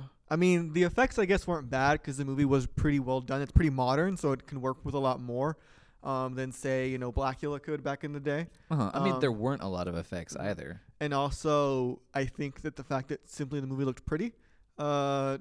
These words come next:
Speaker 1: to me, lends itself to, like, okay, this was pretty well done. Um, having said that, the effects were pretty cheap, and I found myself bored.
Speaker 2: Yeah, um,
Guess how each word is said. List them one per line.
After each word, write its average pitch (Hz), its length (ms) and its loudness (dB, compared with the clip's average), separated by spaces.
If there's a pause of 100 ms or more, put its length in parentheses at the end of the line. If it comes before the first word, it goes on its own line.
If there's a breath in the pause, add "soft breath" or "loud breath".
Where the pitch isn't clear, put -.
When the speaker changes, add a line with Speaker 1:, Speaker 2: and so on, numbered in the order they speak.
Speaker 1:
to 160 100 -6
me, 151 200 -2
lends 135 280 -2
itself 143 420 -2
to, 143 120 -4
like, 131 160 -2
okay, 135 220 -2
this 127 180 -2
was 131 80 -12
pretty 131 260 0
well 123 180 0
done. 135 280 -2 (500 loud breath)
Um, 135 340 2
having 135 320 -2
said 131 280 -2
that, 131 160 -2
the 135 80 -6
effects 123 360 -6
were 135 120 -4
pretty 127 240 -6
cheap, - 320 0 (400 soft breath)
and 143 680 -2 (260)
I 139 460 0
found 127 180 -4
myself 123 320 -8
bored. 123 240 -6 (600)
Speaker 2:
Yeah, 202 280 6 (120)
um, 143 260 2